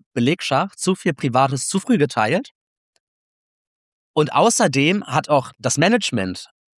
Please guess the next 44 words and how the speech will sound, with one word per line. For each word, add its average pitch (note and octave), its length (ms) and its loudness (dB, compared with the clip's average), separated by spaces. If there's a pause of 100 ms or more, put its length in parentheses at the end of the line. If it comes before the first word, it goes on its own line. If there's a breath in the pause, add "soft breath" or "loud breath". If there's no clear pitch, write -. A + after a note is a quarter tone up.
(200)
viel A#3 160 2
zu - 180 0
früh E3 260 0
mit C#3 220 -2
mir D3 260 0 (160)
viel F#3 180 2
zu D#3+ 240 -4
private B2+ 460 -2
Thematiken C3+ 560 -4
geteilt. F#2+ 500 -8 (380 soft breath)
Und C3 140 2
das - 180 -2 (220)
ist G#3+ 200 2
für A#3+ 100 2
mich G#3 120 4
tatsächlich E3+ 380 -4
auch F#3 80 -2
schon A3 160 0
wieder D3 100 2
eine G#2 120 -2
Red F2+ 180 -4
Flag. - 240 -14 (540 soft breath)
Ähm, C3+ 440 2 (300)
was B2+ 200 -2
ich A3 180 0
am G3+ 80 4
Ende F#3 380 2 (200)
daraus D3 420 2
auch C#3 140 -4
gelernt C#3+ 400 2
habe, F#2+ 300 -2
freundlich G3+ 400 -2
sein, D3 220 0
ja, D#3+ 320 2 (520)
naiv E3+ 320 -2
sein, D3 340 2
nein. A#2 460 0 (320)
Es C#3 180 -2
ist A3 160 0
Arbeit, D#3+ 580 2
man C3 160 0
wird F#3 140 0
dafür D#3+ 220 -2
bezahlt C3+ 600 0